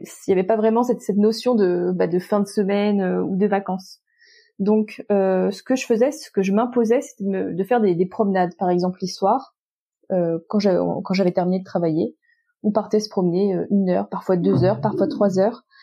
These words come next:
Et, euh, et ça, c'était, euh, quelque chose de très, euh, salutaire. Et, euh, et à un moment, je me suis imposée, euh, une semaine de vacances parce que voilà, je, j'étais plus productive, euh, j'écrivais très mal, euh,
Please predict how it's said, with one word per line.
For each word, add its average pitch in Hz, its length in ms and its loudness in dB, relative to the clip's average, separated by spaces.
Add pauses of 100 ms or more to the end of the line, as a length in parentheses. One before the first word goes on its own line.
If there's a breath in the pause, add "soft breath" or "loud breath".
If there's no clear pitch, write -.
(400 soft breath)
Et, 196 160 4
euh, 175 560 0 (320)
et 196 80 0
ça, 233 160 0
c'était, 208 340 -2
euh, 180 200 0
quelque 190 160 -6
chose 208 180 -2
de 180 60 -2
très, 220 360 0
euh, 180 320 0
salutaire. 208 640 -2 (680 soft breath)
Et, 214 240 2
euh, 180 540 0 (240)
et 208 80 4
à 202 80 2
un 196 40 0
moment, 208 240 2
je 233 80 0
me 220 60 2
suis 208 160 0
imposée, 208 540 2
euh, 190 260 0
une 220 100 0
semaine 220 320 0
de 208 60 2
vacances 196 380 -2
parce 202 200 -6
que - 80 -4
voilà, 185 300 2
je, 175 120 -2 (220)
j'étais 170 300 -8
plus 202 220 -8
productive, 196 640 -2
euh, 175 180 2
j'écrivais 175 400 -2
très - 240 -4
mal, 180 400 2
euh, 170 280 -4